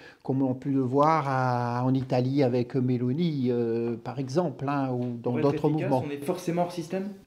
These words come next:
Speaker 1: Aujourd'hui ?
Speaker 2: Oui.
Speaker 1: Ah oui, totalement. Et si on
Speaker 2: Qu'est-ce
Speaker 1: veut
Speaker 2: que t'appelles hors système ?
Speaker 1: Hors système, c'est, c'est,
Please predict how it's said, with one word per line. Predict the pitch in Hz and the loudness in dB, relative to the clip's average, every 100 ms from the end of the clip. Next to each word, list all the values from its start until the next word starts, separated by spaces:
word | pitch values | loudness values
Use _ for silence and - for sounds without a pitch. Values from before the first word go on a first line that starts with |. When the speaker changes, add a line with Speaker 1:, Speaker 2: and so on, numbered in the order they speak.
| _ - - - - - - - - - - - _ _ | _ -18 -16 -16 -18 -20 -20 -20 -20 -20 -20 -20 _ _
Speaker 1:
Aujourd'hui ? | 175 170 180 233 269 - | 2 4 8 6 6 0
Speaker 2:
Oui. | 113 107 _ _ - | -14 -16 _ _ -6
Speaker 1:
Ah | 131 | -2
oui, | 131 | -2
totalement. | 131 127 123 113 | -2 -4 -4 -4
Et | - 117 | -4 -6
si | - - 139 | -8 -6 -2
on | 131 | 0
Speaker 2:
Qu'est-ce | 123 | -2
Speaker 1:
veut | 127 | 2
Speaker 2:
que | 139 | 2
t'appelles | 127 117 | 4 0
hors | 120 | -6
système ? | - 127 - 107 101 _ _ - - - - | -12 -16 -14 -14 -14 _ _ -20 -20 -12 -2
Speaker 1:
Hors | 160 | -2
système, | - 170 - 202 240 | -2 -6 2 4 4
c'est, | 202 - 127 | 2 -4 -8
c'est, | - - 135 | -8 -6 -8